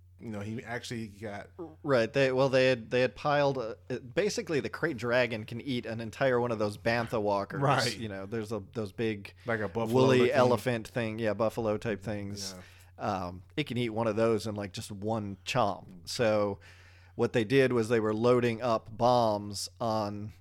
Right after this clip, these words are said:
Speaker 2: the, uh,
Speaker 1: On the, in the ground.
Speaker 2: on the banthas,
Speaker 1: Yeah.
Speaker 2: and then they,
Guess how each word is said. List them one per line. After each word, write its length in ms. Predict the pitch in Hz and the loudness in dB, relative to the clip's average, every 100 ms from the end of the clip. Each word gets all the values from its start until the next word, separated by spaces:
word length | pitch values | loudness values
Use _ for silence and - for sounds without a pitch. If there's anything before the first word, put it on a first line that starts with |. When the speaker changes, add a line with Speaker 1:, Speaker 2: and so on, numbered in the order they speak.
| - - | -20 -20
Speaker 2:
the, 580 | 101 107 101 101 101 98 - - - | -12 -8 -8 -8 -10 -12 -16 -20 -12
uh, 220 | 104 95 | -10 -8
Speaker 1:
On 180 | 113 117 | -6 -6
the, 40 | 113 113 113 | -6 -8 -10
in 120 | 110 | -12
the 80 | 107 | -12
ground. 260 | 98 113 113 | -8 -4 0
Speaker 2:
on 200 | 131 127 | 2 2
the 80 | 107 | 2
banthas, 720 | 131 139 127 110 98 95 98 | 4 4 2 0 0 -4 -8
Speaker 1:
Yeah. 180 | 95 92 | -10 -4
Speaker 2:
and 100 | 131 | 0
then 140 | 135 123 | 2 2
they, 160 | 120 | 0